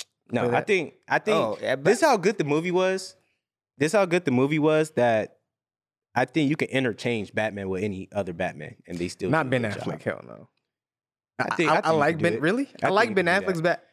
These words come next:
Speaker 2: Ben,
Speaker 1: It's
Speaker 2: Ben Affleck's Batman was perfect for the just, for that, for what
Speaker 1: Mm-hmm.
Speaker 2: he was in, 'cause he was a
Speaker 1: Well,
Speaker 2: bigger
Speaker 1: the only thing is Ben Affleck's a little older, so it would make sense to put Ben Affleck. But I'm saying you could put any actor in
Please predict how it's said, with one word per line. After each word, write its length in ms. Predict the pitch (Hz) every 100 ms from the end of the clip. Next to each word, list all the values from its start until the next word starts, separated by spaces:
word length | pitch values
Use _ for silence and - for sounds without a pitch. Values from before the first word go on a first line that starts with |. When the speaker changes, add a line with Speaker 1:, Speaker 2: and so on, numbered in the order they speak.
| -
Speaker 2:
Ben, 160 | 165
Speaker 1:
It's 120 | 175 202
Speaker 2:
Ben 140 | 254
Affleck's 140 | 196
Batman 320 | 170 180 175 151
was 100 | 127
perfect 340 | - 160 143
for 80 | 147
the 100 | 123
just, 360 | 110 127 - -
for 100 | 131
that, 300 | 123 127 120 _ _ _ -
for 100 | 135
what 140 | 131 143
Speaker 1:
Mm-hmm. 60 |
Speaker 2:
he 80 | 143
was 280 | 131 131 110
in, 260 | 120 139 147 -
'cause 140 | 123
he 60 | 165
was 180 | 220 208
a 40 |
Speaker 1:
Well, 100 | 156
Speaker 2:
bigger 360 | 123 131 123 110
Speaker 1:
the 120 | 139
only 220 | 180 220 196
thing 220 | 208 185
is 160 | 147
Ben 160 | 120 147
Affleck's 380 | 135 127 131 113
a 20 |
little 160 | 113 98
older, 320 | 110 120 120
so 220 | 120 -
it 180 | 120 117
would 200 | 113 117
make 200 | 107 107
sense 320 | - 113 117 -
to 120 | 120
put 220 | 117 135 110 -
Ben 180 | 123 127
Affleck. 460 | 131 123 - 131 117
But 80 | 123
I'm 120 | 156
saying 220 | 170 151
you 60 | 156
could 160 | 156
put 220 | - 170 123
any 320 | 135 127 120
actor 340 | 113 123 -
in 360 | 101 113 107 104